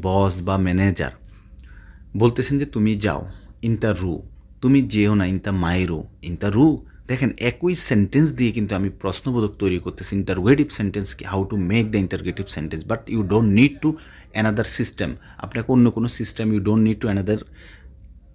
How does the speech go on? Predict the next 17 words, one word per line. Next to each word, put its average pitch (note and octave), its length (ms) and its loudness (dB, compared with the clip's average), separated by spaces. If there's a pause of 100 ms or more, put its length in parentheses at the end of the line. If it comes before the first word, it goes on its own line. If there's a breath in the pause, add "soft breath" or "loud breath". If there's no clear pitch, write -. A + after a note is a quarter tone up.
grammatical A2 500 4
system, - 360 -10 (240)
okay? A2+ 300 -10 (380 loud breath)
Just - 460 0 (560)
you B2 200 2
can C3 100 4
say, D3+ 340 0 (460 loud breath)
ইনতা G2+ 240 -2
রু F3 400 4 (400 soft breath)
মানে A#2 140 0
একটু - 160 -6
ধাক্কা A2 400 -4
দিয়ে A2+ 160 2
বলতে F#2+ 280 -2
হবে F2 140 -4
যখন F#2+ 260 -4
আপনি G2+ 220 -4